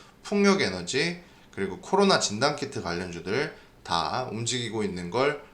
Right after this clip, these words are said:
보실 수 있을 겁니다. 이런 것들이 이제 한눈에 바로 보실 수가 있어요. 어, 그날그날. 이거를 여기 보시면,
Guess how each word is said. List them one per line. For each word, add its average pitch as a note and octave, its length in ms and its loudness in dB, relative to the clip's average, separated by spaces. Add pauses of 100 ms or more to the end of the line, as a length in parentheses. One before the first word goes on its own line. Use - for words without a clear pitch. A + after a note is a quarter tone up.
(140)
보실 G2 220 -4
수 - 160 -4
있을 G2 280 -4
겁니다. E2 380 -10 (300)
이런 F3 200 4
것들이 F3 320 4
이제 B2+ 100 4
한눈에 C4+ 540 0
바로 G2 220 -2
보실 G2 240 -4
수가 G#2+ 200 -2
있어요. F2 420 -4 (240)
어, F2 320 -8
그날그날. A2 640 -4 (420)
이거를 C3 600 2
여기 F#2+ 380 -2
보시면, F#2+ 720 -2